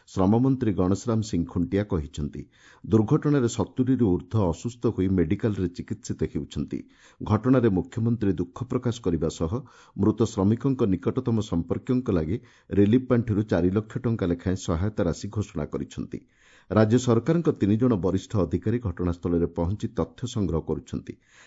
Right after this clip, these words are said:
ତାମିଲନାଡୁର ପ୍ରଶାସନ ସହ ସମନ୍ୱୟ ମାଧ୍ୟମରେ ଘଟଣାରେ ପ୍ରଭାବିତ ଓଡ଼ିଆ ଶ୍ରମିକଙ୍କୁ ସମସ୍ତ ପ୍ରକାର ସହଯୋଗ ପ୍ରଦାନ କରିବାକୁ ଅଧିକାରୀଙ୍କୁ କୁହାଯାଇଛି। ମୁଖ୍ୟମନ୍ତ୍ରୀଙ୍କ କାର୍ଯ୍ୟାଳୟ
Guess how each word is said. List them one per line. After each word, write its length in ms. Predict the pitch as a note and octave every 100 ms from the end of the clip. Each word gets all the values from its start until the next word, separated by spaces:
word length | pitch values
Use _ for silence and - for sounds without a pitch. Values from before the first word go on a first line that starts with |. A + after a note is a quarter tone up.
| _ -
ତାମିଲନାଡୁର 540 | G2 A#2+ B2+ A#2+ A2
ପ୍ରଶାସନ 540 | - E2 G2 F2+ G#2+
ସହ 280 | G#2 A2+ G#2+ A#2+
ସମନ୍ୱୟ 400 | F2+ E2+ E2+ E2+ E2
ମାଧ୍ୟମରେ 460 | D#2 - F#2+ G#2
ଘଟଣାରେ 460 | A#2+ D#2+ - F2 E2+
ପ୍ରଭାବିତ 560 | - D2+ D#2+ F#2+ G#2+ F#2+
ଓଡ଼ିଆ 280 | D#2+ D#2
ଶ୍ରମିକଙ୍କୁ 720 | C#2+ C#2+ E2 F#2 A#2+ A#2 - - - - -
ସମସ୍ତ 400 | G2+ G#2+ C3+ D#3
ପ୍ରକାର 320 | - C3+ A#2
ସହଯୋଗ 520 | - F2 A2 C3 A#2+ F2+
ପ୍ରଦାନ 280 | F2 E2 G#2+
କରିବାକୁ 440 | A#2 G#2+ F#2 F#2
ଅଧିକାରୀଙ୍କୁ 520 | D#2+ F2 A2+ F#2 F2+ F#2+
କୁହାଯାଇଛି। 640 | G#2 D#2+ D2+ C#2+ - - - _ _ _ -
ମୁଖ୍ୟମନ୍ତ୍ରୀଙ୍କ 680 | A2+ A2+ D#3+ D#3+ D#3 C#3+ C3+ B2
କାର୍ଯ୍ୟାଳୟ 360 | F2 E2+ A#2+